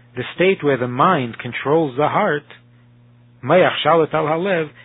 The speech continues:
is denied to the true rasha. And therefore, if he is a true rasha, it isn't true of him that it is close to you in your heart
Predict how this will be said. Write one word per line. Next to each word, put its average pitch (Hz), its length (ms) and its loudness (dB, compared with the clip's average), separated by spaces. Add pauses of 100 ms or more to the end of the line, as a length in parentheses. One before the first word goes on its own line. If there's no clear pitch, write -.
(120)
is 151 240 -4
denied 156 680 0 (380)
to 151 80 0
the 139 120 -2 (120)
true 139 200 -4
rasha. 110 340 -6 (1600)
And 127 200 -4
therefore, 117 480 -2 (340)
if 208 240 2
he 143 120 0
is 131 80 0
a 135 220 -4
true 180 180 -2
rasha, 156 520 0 (220)
it 143 160 -2
isn't 180 440 -2 (420)
true 175 280 2
of 170 160 4
him 185 480 0 (280)
that 156 140 4
it 147 120 0
is 147 80 0 (120)
close 202 320 4 (140)
to 147 60 -2
you 160 280 0
in 147 120 0
your 151 140 4
heart 180 400 4